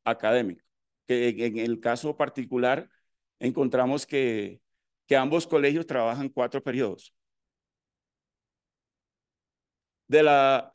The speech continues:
sí, la que sigue, por favor. De la definición formativa,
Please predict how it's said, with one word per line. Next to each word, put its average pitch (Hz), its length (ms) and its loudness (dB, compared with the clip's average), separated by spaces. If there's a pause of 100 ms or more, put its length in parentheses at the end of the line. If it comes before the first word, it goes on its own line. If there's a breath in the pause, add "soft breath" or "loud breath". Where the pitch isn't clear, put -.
sí, - 220 -12 (100)
la 110 140 -12
que - 100 -18
sigue, 117 240 -8
por - 160 -18
favor. - 140 -20 (1400)
De 156 140 4
la 151 80 4
definición 147 760 -2
formativa, 165 640 -2